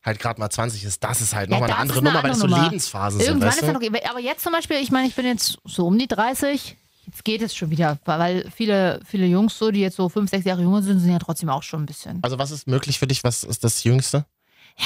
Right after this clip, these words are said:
Speaker 2: das will ich gar nicht mich so festlegen, weil letztendlich weißt du, sieben Jahre, würde ich sagen.
Speaker 1: Also so Anfang zwanzig.
Speaker 2: Ja.
Speaker 1: Und mit so einem,
Speaker 2: Hm.
Speaker 1: mit so einem Kaulitz würdest, würdest du?
Speaker 2: Absolut.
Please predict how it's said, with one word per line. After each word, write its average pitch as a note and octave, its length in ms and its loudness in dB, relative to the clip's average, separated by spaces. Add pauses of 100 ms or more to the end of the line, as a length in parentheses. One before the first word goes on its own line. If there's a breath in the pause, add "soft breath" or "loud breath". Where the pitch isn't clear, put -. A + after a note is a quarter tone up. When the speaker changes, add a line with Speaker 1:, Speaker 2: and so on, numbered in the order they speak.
(140)
Speaker 2:
das G3 180 -2
will A#3 140 0
ich C4 100 -2
gar A3+ 140 0
nicht A3+ 160 -2
mich A#3 140 2
so A3 100 0
festlegen, - 460 -2
weil F3+ 180 4
letztendlich F#3 360 0
weißt F#3 140 0
du, F#3 60 2
sieben F3+ 260 6
Jahre, D#3 220 0
würde E3+ 140 -6
ich - 60 -10
sagen. - 200 -18 (1900)
Speaker 1:
Also G#2 200 2
so G2+ 100 2
Anfang F2+ 320 -2
zwanzig. - 480 -6 (160)
Speaker 2:
Ja. - 100 -8 (640)
Speaker 1:
Und A#2 200 4
mit A2+ 120 0
so A#2 100 -4
einem, G#2+ 160 2
Speaker 2:
Hm. G#2 100 -4
Speaker 1:
mit A2 120 -4
so A#2 60 2
einem A2+ 60 4
Kaulitz B2 420 -2
würdest, C#3 280 -2
würdest C3+ 240 -2
du? A3 80 0
Speaker 2:
Absolut. F3 580 -4